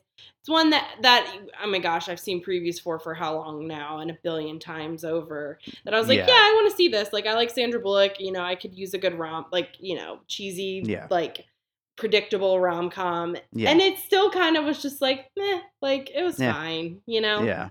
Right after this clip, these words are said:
Speaker 1: But I also recently saw The Outfit. I don't know if you've seen that.
Speaker 2: That I haven't
Speaker 1: Um,
Speaker 2: seen yet. I wanna see
Speaker 1: it was
Speaker 2: that.
Speaker 1: good. I really like that. That's another one
Speaker 2: Okay.
Speaker 1: that,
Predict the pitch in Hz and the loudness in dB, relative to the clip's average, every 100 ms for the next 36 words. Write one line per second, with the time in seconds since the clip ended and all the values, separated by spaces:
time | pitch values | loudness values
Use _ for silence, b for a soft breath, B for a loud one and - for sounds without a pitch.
0 | _ - 226 202 220 226 294 262 240 240 | _ 0 2 4 4 4 0 -2 -4 -8
1 | 254 226 226 220 214 160 - 190 190 185 | -8 -4 -2 0 -2 -4 -6 -2 -2 -2
2 | 170 - 151 - - 269 - - 190 175 | -6 -6 -8 -10 -10 -8 -8 -8 -8 -6
3 | 180 - 185 - 180 170 160 160 180 233 | -8 -10 -18 -10 -6 -4 -4 -4 -6 -6
4 | - _ _ _ - 139 202 233 214 - | -12 _ _ _ 4 8 8 8 2 -2
5 | 208 208 127 98 110 120 123 330 - 508 | -4 -2 0 2 2 2 0 0 4 4
6 | - 254 - 226 240 294 320 - 233 202 | 4 -4 -12 -10 -6 -4 -4 -2 -4 -4
7 | 214 220 214 180 175 175 101 - 208 220 | -2 0 0 0 -2 -4 -8 -4 -2 0
8 | 320 294 233 247 233 226 226 214 185 180 | 0 0 0 0 2 2 2 0 0 -2